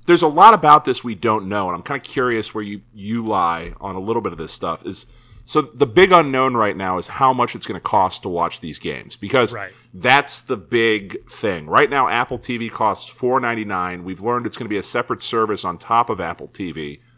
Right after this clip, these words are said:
Speaker 1: Um, I saw a number on Twitter today from a blue check mark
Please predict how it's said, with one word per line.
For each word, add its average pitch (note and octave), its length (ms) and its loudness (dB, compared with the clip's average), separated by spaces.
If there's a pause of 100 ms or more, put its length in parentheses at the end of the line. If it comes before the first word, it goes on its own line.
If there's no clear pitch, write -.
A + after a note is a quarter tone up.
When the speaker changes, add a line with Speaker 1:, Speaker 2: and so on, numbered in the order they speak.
(180)
Speaker 1:
Um, F2 440 -4 (720)
I C3 140 6
saw B2+ 240 2
a - 40 2
number A2 380 0
on F#2+ 140 -2
Twitter G2+ 280 -4
today F#2+ 280 -4
from G2 160 -8
a E2 40 -6
blue F#2 200 -8
check F2+ 320 -6
mark F2 280 -6